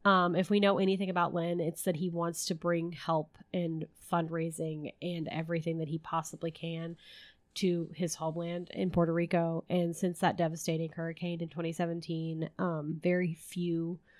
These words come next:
um, funds have gone to assist. And if this is a way that they can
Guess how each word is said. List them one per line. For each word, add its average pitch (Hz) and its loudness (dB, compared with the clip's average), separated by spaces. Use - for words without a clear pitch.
um, 170 0
funds 185 4
have 175 -2
gone 165 -6
to 170 -4
assist. 156 -2
And 160 -4
if 165 -4
this 165 0
is 170 -10
a 165 -6
way 160 -2
that 151 -8
they 160 -6
can 160 -8